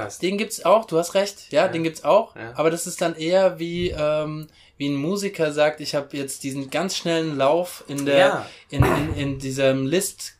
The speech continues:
Speaker 2: La Campanella zum Beispiel, ne, das, äh, hab
Speaker 1: Mhm.
Speaker 2: ich mal versucht, auf dem Klavier zu spielen, da sind unglaublich
Speaker 1: Mhm.
Speaker 2: schnelle, große Sprünge
Speaker 1: Mhm.
Speaker 2: mit, mit mehr als Oktaven, die man dann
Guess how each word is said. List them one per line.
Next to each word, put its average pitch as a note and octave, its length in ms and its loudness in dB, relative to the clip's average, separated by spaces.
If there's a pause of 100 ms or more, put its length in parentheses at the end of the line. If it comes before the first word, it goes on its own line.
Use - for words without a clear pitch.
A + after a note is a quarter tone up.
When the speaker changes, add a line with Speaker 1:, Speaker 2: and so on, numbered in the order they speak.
(100)
Speaker 2:
La C#3 140 4
Campanella D3 640 2
zum C3+ 120 -4
Beispiel, C3 240 0
ne, D3+ 120 0
das, C#3+ 200 -8
äh, - 60 -12
hab B2+ 440 2
Speaker 1:
Mhm. - 40 -6
Speaker 2:
ich C#3 80 -8
mal C#3+ 140 0
versucht, C#3 460 -4
auf C#3+ 80 -2
dem C#3 80 -6
Klavier C#3+ 260 -2
zu D#3 100 -10
spielen, D3+ 240 -6
da C#3+ 60 -4
sind D3 180 -8
unglaublich E3 600 0
Speaker 1:
Mhm. - 40 -18 (280)
Speaker 2:
schnelle, F3+ 600 2
große E3+ 600 -2
Sprünge F3+ 760 0
Speaker 1:
Mhm. D3+ 60 -6
Speaker 2:
mit, D3+ 180 -10
mit D3 260 -10
mehr D#3+ 220 0
als E3+ 160 -4
Oktaven, D3+ 540 -4
die D3 80 -8
man C#3+ 120 -6
dann C#3 200 -8